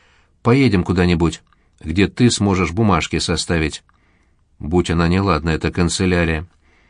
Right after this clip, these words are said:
Или это потом, а сначала надо, как полагается, после успешного завершения. "Товарищ генерал-майор",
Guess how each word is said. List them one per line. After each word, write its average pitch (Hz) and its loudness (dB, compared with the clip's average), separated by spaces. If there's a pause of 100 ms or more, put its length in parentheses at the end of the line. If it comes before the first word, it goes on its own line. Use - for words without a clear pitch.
(180)
Или 190 4
это 185 2
потом, 85 0 (320)
а 80 -2
сначала 101 0
надо, 101 0
как 92 -2
полагается, 95 2
после 92 -2
успешного 87 0
завершения. 90 0 (720)
"Товарищ 82 0
генерал-майор", 104 2